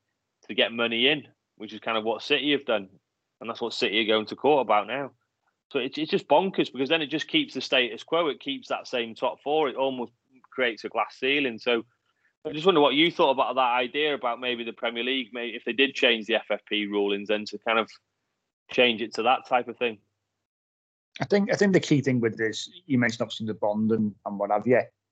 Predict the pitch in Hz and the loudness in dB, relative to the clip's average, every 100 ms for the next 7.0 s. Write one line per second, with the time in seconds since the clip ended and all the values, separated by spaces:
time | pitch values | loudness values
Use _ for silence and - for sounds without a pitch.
0 | _ _ - 123 - 117 - 139 139 131 | _ _ -4 -2 -2 0 2 4 4 2
1 | 127 123 113 110 120 - 131 120 110 127 | 2 0 0 -2 -2 0 0 -2 0 0
2 | - 127 104 - _ _ _ - 113 - | 2 0 0 -8 _ _ _ -4 -2 0
3 | 117 110 123 - 123 123 - _ _ 123 | 0 -2 -6 -4 0 0 0 _ _ -6
4 | 113 104 113 107 123 110 113 - _ _ | -4 -4 -2 2 2 2 -2 -4 _ _
5 | _ - - 147 117 120 120 120 107 - | _ -4 0 2 2 2 0 0 -2 -2
6 | 127 107 117 104 - 127 113 113 120 113 | -2 -2 -4 -4 -4 0 0 2 0 -2